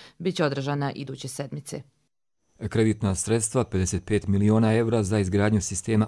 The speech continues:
Speaker 2: odbrane od poplava u Srpskoj, bit će operativna početkom naredne građevinske sezone. U toku je izrada projektne dokumentacije za izgradnju nasipa na Savi i Drini. Ministar poljoprivrede, šumarstva i vodoprivrede Srpske Miroslav Milovanović na današnjoj konferenciji za novinare u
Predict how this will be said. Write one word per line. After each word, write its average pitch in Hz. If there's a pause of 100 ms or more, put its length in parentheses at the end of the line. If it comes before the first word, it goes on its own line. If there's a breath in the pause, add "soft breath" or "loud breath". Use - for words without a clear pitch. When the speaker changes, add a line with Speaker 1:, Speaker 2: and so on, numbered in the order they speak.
Speaker 2:
odbrane 107
od 78
poplava 113
u 110
Srpskoj, -
bit 107
će -
operativna 113
početkom 101
naredne 101
građevinske 92
sezone. 98 (460 loud breath)
U -
toku 135
je 127
izrada 135
projektne 117
dokumentacije 90
za 98
izgradnju 101
nasipa 101
na 98
Savi 85
i 85
Drini. 95 (480 loud breath)
Ministar 90
poljoprivrede, 104
šumarstva 107
i -
vodoprivrede 107
Srpske -
Miroslav 98
Milovanović 95 (300 loud breath)
na 107
današnjoj 110
konferenciji 104
za 95
novinare 113
u 107